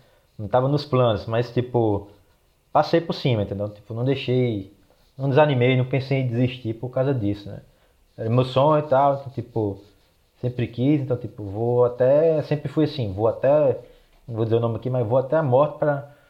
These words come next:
pra conseguir o meu objetivo, entendeu? O segundo roadblock foi o seguinte, é, quando eu já tava nessa empresa agora que eu tô, a W P S,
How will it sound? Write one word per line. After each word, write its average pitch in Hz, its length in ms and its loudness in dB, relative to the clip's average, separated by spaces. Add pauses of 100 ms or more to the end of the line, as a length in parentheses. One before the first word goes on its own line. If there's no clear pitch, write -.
(200)
pra 117 100 -2
conseguir 127 880 2 (180)
o 131 40 -10
meu 123 140 2
objetivo, 123 540 0
entendeu? 101 200 -12 (840)
O 151 80 -4
segundo 190 420 -2
roadblock 180 500 4
foi 190 80 -2
o 185 40 -2
seguinte, 147 500 -2 (920)
é, 117 400 4
quando 165 180 0
eu 175 60 0
já 180 100 4
tava 180 180 4
nessa 175 220 2
empresa 151 300 2
agora 135 260 6
que 147 80 -4
eu 127 100 -2
tô, 180 360 0 (400)
a 110 80 -8
W 120 340 2
P - 80 0
S, 139 380 2